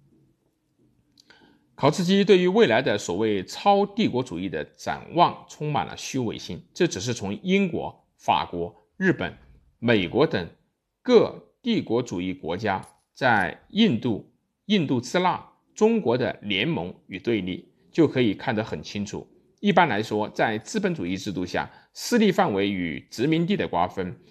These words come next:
不外是根据参加瓜分国家的经济、金融、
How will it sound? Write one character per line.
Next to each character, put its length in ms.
不 140
外 140
是 160
根 220
据 160
参 440
加 280
瓜 240
分 260
国 220
家 160
的 220
经 340
济、 360
金 340
融、 240